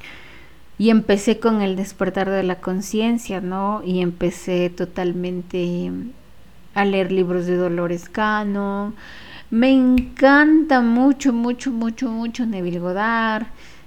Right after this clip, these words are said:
Empecé a leer La Ley del Uno, eh, también El Ser Uno. Empecé a leer, mm, eh, Abraham Hicks.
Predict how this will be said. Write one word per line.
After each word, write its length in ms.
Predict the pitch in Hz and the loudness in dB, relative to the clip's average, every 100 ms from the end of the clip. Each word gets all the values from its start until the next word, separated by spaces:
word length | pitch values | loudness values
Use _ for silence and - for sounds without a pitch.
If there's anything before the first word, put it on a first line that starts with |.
| - | -10
Empecé 420 | 185 185 190 202 | -6 -2 -2 0
a 60 | 190 | 0
leer 180 | 190 185 | -2 -2
La 160 | 185 | 0
Ley 240 | 180 180 180 | 0 0 0
del 300 | 180 180 196 | 0 0 -2
Uno, 720 | 214 214 214 214 208 208 208 - - - - | -2 -4 -4 -4 -4 -4 -4 -8 -12 -16 -12
eh, 580 | 208 180 180 180 175 175 | -6 -4 -2 -2 -4 -4
también 280 | 180 190 185 | -4 -4 -4
El 120 | 180 | -6
Ser 220 | 180 185 180 | -6 -6 -4
Uno. 680 | 202 214 220 220 214 214 - - - - - - | -4 -4 -2 -2 -2 -4 -6 -16 -20 -20 -20 -10
Empecé 520 | 208 202 196 196 214 202 | -6 -4 -2 -2 0 0
a 60 | |
leer, 960 | 202 196 190 190 196 202 208 208 208 190 160 - | 2 0 0 -2 -2 -2 -2 -4 -4 -6 -8 -8
mm, 760 | 180 180 185 185 180 180 185 185 - | -4 -2 -2 -4 -4 -4 -6 -8 -8
eh, 380 | 185 175 175 180 | -4 -2 0 -2
Abraham 260 | 185 185 196 | -2 -4 0
Hicks. 520 | 240 220 - - - | 0 0 -6 -14 -14